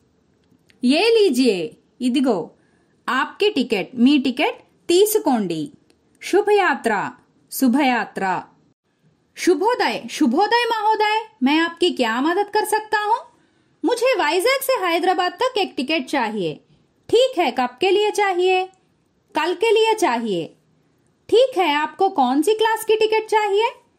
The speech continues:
मुझे फर्स्ट क्लास की एसी टिकट चाहिए। आप फलकनुमा एक्सप्रेस की टिकट ले सकते हैं। ठीक है, एक टिकट कन्फर्म कर दीजिए। कल के लिए आपकी टिकट कन्फर्म हो गई है।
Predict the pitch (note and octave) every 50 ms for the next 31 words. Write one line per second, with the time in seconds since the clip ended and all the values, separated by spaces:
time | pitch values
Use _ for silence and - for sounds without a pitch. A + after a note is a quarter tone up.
0 | _ _ _ _ _ _ _ _ _ - C#4+ A4+ A4+ - A#4+ C5 C5 - E4+ D#4
1 | D#4+ - - - A#4+ B4+ B4+ B4+ - C5 B4+ G#4 D#4+ D4+ E4 D#4+ F#4 G4 G4 G4
2 | F#4 F4+ F4 D4 C4 - B3+ A3 G#3+ G#3+ G#3 F3 D#3+ D3+ - _ _ _ _ _
3 | _ _ _ _ _ _ _ _ _ - E4 G#4+ B4 B4 - F4 D4 C4+ D#4+ F#4
4 | F#4+ A4 A4+ A4 A4+ A#4 A4+ A4+ A4+ - - - G#4+ G#4+ A4 - G#4+ G#4+ G#4+ G#4+
5 | G#4+ B4+ C5 - F#4 C#4+ C#4+ C#4 - C#4+ C4 - - A#3 A#3 A#3 G#3+ F3 - -
6 | - _ _ _ _ _ _ _ _ _ _ _ _ _ _ - F#4+ A#4+ B4+ B4+
7 | B4+ E4+ D#4+ C4 A#3+ C4 D4+ - - - F4 F4 F4+ G#4+ C5 - - F4 C4+ B3+
8 | C4 B3+ D#4+ E4 E4 D#4 C4+ A#3+ G#3 F#3 G3 G3 F3+ E3+ F3 F3 E3 D#3+ - _
9 | _ _ _ _ _ _ _ _ _ _ _ _ _ _ _ _ _ _ _ _
10 | _ _ - F4 F4 G4 F#4+ F#4+ A#4+ B4+ B4+ B4+ B4+ B4+ A#4+ A#4+ A#4+ B4 - B4
11 | A#4+ A4+ G#4+ A4 B4 D5+ - - F4 D4 C4+ C#4 C#4 - F#4+ G4 G#4 F4 D#4+ C4
12 | A#3 A#3+ A3+ A3 G#3 G#3+ G3+ E3+ D#3+